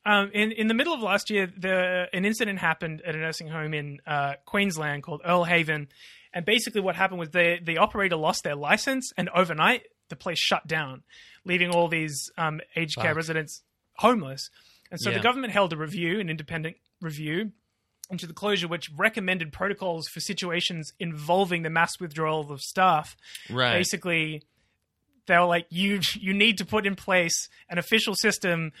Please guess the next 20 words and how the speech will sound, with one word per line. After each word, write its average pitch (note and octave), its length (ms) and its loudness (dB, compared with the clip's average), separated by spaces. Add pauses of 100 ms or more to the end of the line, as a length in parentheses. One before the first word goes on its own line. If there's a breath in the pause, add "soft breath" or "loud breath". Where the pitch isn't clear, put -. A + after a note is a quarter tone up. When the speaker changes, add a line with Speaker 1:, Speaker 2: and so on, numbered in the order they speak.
(140)
Speaker 1:
for F3+ 120 -8
dealing G3+ 440 2
with F#3 180 -4
times E3+ 560 4 (240 soft breath)
when E3+ 320 2
all F#3+ 220 0
of F3+ 80 -2
the F3+ 100 -2
staff E3 320 4
of E3 140 -2
a D#3+ 40 -2
nursing E3 340 -2
home D#3 260 -2
suddenly D#3 340 -4
go C#3+ 160 -4
away." C3+ 360 -6 (760 soft breath)
Speaker 2:
Right. G3 120 4
Speaker 1:
And, G3 100 2
like, G3 180 4
so G#3+ 160 2